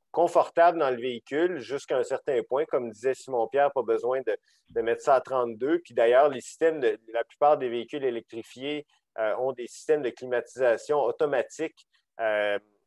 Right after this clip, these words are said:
comme des véhicules à essence en ont d'ailleurs. Puis à, quand on règle la température à vingt et un degrés, ben, on n'a pas besoin de la mettre à trente-deux au début. On la laisse à vingt et un. Le système va nous envoyer toute la chaleur qu'il faut.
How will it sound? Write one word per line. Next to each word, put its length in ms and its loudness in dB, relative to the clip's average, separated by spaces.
comme 260 4
des 100 -4
véhicules 380 -2
à 100 4
essence 380 -2
en 180 -2
ont 140 0
d'ailleurs. 500 2
Puis 160 -6
à, 100 2
quand 220 -2
on 200 2
règle 420 2
la 180 0
température 760 0
à 100 4
vingt 240 -2
et 120 -2
un 100 0
degrés, 500 -4
ben, 100 0
on 80 2
n'a 100 2
pas 140 4
besoin 400 6
de 80 0
la 80 6
mettre 220 4
à 80 6
trente-deux 440 2
au 140 0
début. 380 -8
On 100 4
la 140 4
laisse 240 4
à 80 4
vingt 200 -2
et 160 2
un. 140 2
Le 140 -2
système 480 -2
va 100 2
nous 180 -6
envoyer 380 4
toute 180 -8
la 120 2
chaleur 340 2
qu'il 160 -12
faut. 240 0